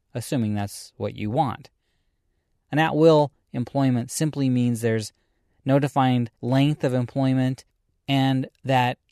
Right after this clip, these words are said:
either you or your employee can terminate the relationship with or without notice. The handbook should also explain that it's not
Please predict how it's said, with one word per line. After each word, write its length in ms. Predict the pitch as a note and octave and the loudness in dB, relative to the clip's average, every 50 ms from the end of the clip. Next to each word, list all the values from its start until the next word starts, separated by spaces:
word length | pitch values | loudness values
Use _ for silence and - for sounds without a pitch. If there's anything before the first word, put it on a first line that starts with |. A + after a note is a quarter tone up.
| _ _ | _ _
either 320 | D#3+ D#3+ E3 D#3+ D#3 D3+ | -4 -2 -2 0 0 0
you 300 | C#3+ C3+ C#3 C#3 C#3 C#3 | 0 2 2 2 2 2
or 240 | C#3+ C3 C3+ C#3+ D3+ | 2 2 2 2 2
your 220 | D#3 E3 E3 - | 0 0 0 0
employee 440 | F3+ C#3 B2 - A#2+ A#2 A#2 A2+ A2+ | 0 -2 -2 -2 -2 0 0 0 -2
can 160 | - B2 A2 | -4 -6 -6
terminate 460 | - - - E3+ E3 D#3+ D3 B2+ A#2 | -4 -4 -2 -2 0 0 0 -2 -2
the 100 | - A#2 | -2 -2
relationship 800 | A2 A2+ G#2+ G#2+ A2 A2 - - A#2+ - - - A#2 A#2 A2+ - | -2 -2 -2 -2 -4 -4 -4 -8 -8 -8 -6 -4 -4 -6 -6 -6
with 320 | A2+ A2+ A2+ A#2 A#2 - _ _ _ _ _ _ _ _ | -2 0 0 0 -2 -6 _ _ _ _ _ _ _ _
or 120 | - B2+ | -2 0
without 340 | A#2+ A#2+ A2+ A2 F#2+ G#2 C3 | 0 0 -2 -4 -6 -4 -4
notice. 460 | B2 C3+ D3+ D3 A#2 F#2 - - - - _ _ _ _ _ _ _ _ _ _ _ _ _ _ _ _ _ _ _ | -2 0 0 0 0 -2 -6 -10 -16 -18 _ _ _ _ _ _ _ _ _ _ _ _ _ _ _ _ _ _ _
The 80 | - B2 | -4 -2
handbook 440 | B2 D3 E3 F#3 F#3+ F3 D#3+ C3 - | 0 0 0 0 0 0 -2 -2 -2
should 160 | - - C3 | -4 -4 -2
also 420 | A2+ A2+ B2 D3 D#3 - - D#3 | 0 0 0 -2 -2 -2 -2 -4
explain 400 | C3+ - - - - C3 C3 C3+ | -4 -4 -8 -6 -4 -2 -2 0
that 120 | C3+ C3 B2 | -2 -2 -4
it's 160 | A#2+ - - | -6 -6 -4
not 300 | B2+ B2+ B2+ C3+ C#3 | -2 0 0 -2 -2